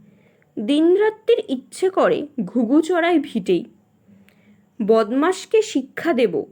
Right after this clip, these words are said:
অসহ্য এই ইচ্ছে। লোকটাকে যে স্পষ্টতা নয়, এই কথাটাই স্পষ্ট।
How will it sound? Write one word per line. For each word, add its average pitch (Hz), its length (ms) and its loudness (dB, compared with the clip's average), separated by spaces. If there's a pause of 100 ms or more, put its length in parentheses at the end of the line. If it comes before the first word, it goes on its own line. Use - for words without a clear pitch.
অসহ্য 240 580 -6
এই 370 300 2
ইচ্ছে। - 480 -6 (920)
লোকটাকে 311 680 2
যে 254 200 0 (140)
স্পষ্টতা 320 800 -2
নয়, 117 200 -8 (320)
এই 262 260 2
কথাটাই 302 500 2
স্পষ্ট। - 580 -4